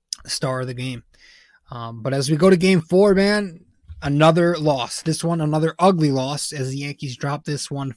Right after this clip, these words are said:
five to one. Um, Masahiro Tanaka actually pitches well in this one. He's been their Yan-,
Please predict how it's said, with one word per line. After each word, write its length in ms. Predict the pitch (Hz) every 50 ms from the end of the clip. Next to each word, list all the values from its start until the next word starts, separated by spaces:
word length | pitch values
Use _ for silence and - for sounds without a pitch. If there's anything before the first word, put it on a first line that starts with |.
| _
five 320 | - 131 127 127 135 131 -
to 160 | - 131 123
one. 480 | 123 120 120 117 127 123 113 - 180 - _ _ _ - - - _ _ _ _ -
Um, 160 | - - 196 _ _ _ _ _ -
Masahiro 580 | 151 143 147 165 160 - 175 156 175 185 170
Tanaka 420 | - 170 170 160 165 170 - 165 156
actually 540 | 160 160 160 - - - 160 156 156 151 139
pitches 320 | - 156 147 - 151 135
well 240 | 131 139 139 147 156
in 80 | 160 170
this 160 | 160 - -
one. 160 | 196 208 190
He's 240 | 139 165 220 202 -
been 160 | 294 294 294
their 160 | 277 254 226
Yan-, 320 | 214 202 196 196 202 196